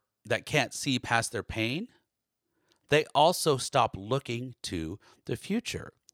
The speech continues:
That's why we will os-, often ask them, "Well," and this is a very important question, "if you were to commit suicide, what would tomorrow be like for everybody that was left behind? Who would miss you most?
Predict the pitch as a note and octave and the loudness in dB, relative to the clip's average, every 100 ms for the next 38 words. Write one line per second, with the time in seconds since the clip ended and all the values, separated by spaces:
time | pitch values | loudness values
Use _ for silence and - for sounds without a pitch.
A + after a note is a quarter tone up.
0 | - - - E3 F#3 F#3+ F3+ E3 D#3 D3 | -20 0 6 8 8 8 6 0 0 2
1 | C3 D3 C#3+ - C3 C#3 C3+ - A2 C3 | 6 6 4 4 6 6 0 2 4 4
2 | - G#2+ F2 F2+ C3 C3+ A#2+ _ _ - | 0 -2 -2 0 6 6 4 _ _ -20
3 | _ _ _ _ - B2 C#3 - D3+ B2+ | _ _ _ _ -2 0 2 4 4 6
4 | C3+ C3 A2 B2+ F2+ E2+ D3 D#3+ D2+ D2 | 8 6 2 -2 -2 -2 -2 -2 -4 -12
5 | - _ _ _ _ _ D#3 D#3 D3+ - | -20 _ _ _ _ _ 8 10 8 4
6 | C#3 E3 F3 D#3 D#3 - C#3+ C3+ - D3 | -2 2 2 2 -2 -4 -4 -2 -2 -2
7 | F#3+ B2+ G2 F#2 - A#2 C#3+ D3 D3+ C3+ | 2 4 4 0 -6 2 4 4 0 2
8 | C3+ B2+ B2+ G#2+ G#2+ D#3 A2+ G2+ - G2+ | 8 10 10 8 0 2 2 2 -2 -2
9 | A2 A2 A2 G#2+ G#2+ G#2+ F#2+ G#2 G#2 - | 0 -2 -2 -4 -2 -4 -4 -2 -2 -2
10 | F#2 B2 E3 F2+ - - _ _ - - | -2 -2 -2 -6 -10 -18 _ _ -2 4
11 | D#3+ D#3 C#3+ C#3 - C3 D#3 D#3 - - | 4 4 0 0 0 -2 -2 -4 -8 -12